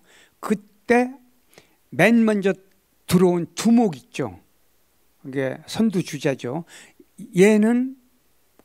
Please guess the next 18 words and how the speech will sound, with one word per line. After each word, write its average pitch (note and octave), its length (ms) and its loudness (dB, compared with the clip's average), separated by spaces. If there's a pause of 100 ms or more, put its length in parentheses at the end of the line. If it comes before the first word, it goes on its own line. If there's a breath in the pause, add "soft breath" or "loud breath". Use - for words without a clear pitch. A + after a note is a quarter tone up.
(440)
강을 F#3+ 320 0
건너도록 E3 500 -2
내비둬요. B2 640 -4 (300 loud breath)
그래야 A#3 640 2 (440 soft breath)
"아, E3+ 540 -4 (120)
위험하지 F3 560 0
않구나." D3 400 -4
하고 C#3+ 180 -4
뒤따라서 F#3 640 -6
많은 F#3+ 500 -2
무리들이 D#3+ 640 -2 (220 soft breath)
뒤따라가죠. C3 680 -6 (240 loud breath)
그때 A3+ 640 0 (220 soft breath)
이 F#3 220 0
많은 D3+ 460 -2
무리 D#3 180 -2
중에 D3+ 280 -2
허약한 F3 920 -6